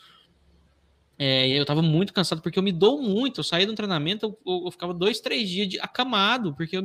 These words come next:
eu entregava tanto, tanta energia que eu dava, que eu fica-, morria, ficava, ah, ficava de cama. Aí nesses dias eu operava deitado na cama, eu falei, "Cara, fazia dez conto deitado na cama." Então, é, é, é, ó, aí foi, a gente foi pra Peri, aí eu, e-,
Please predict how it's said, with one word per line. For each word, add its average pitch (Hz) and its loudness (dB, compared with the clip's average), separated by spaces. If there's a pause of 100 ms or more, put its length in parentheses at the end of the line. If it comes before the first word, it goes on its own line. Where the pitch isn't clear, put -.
(140)
eu 180 -6
entregava 180 0
tanto, 247 0 (360)
tanta 302 4
energia 214 0
que 214 -6
eu 190 -2
dava, 196 0
que 214 -8
eu 220 -2
fica-, - -18 (220)
morria, 202 0
ficava, 160 -2 (120)
ah, 170 -4 (400)
ficava 139 0
de 135 0
cama. 254 0 (320)
Aí 170 4
nesses 196 2
dias 190 6
eu 196 2
operava 196 0
deitado 196 -2
na 214 -4
cama, 190 -4
eu - -4
falei, - -20
"Cara, 311 -12
fazia 214 -4
dez 226 -4
conto 220 -12
deitado 220 -8
na 233 -10
cama." 202 -2 (480)
Então, 240 0 (160)
é, 185 -6
é, - -10 (760)
é, 190 10
ó, 180 12
aí 160 10
foi, 160 2
a - 6
gente 151 0
foi 175 -2
pra 170 0
Peri, 170 4
aí 165 8
eu, 185 6
e-, 170 -2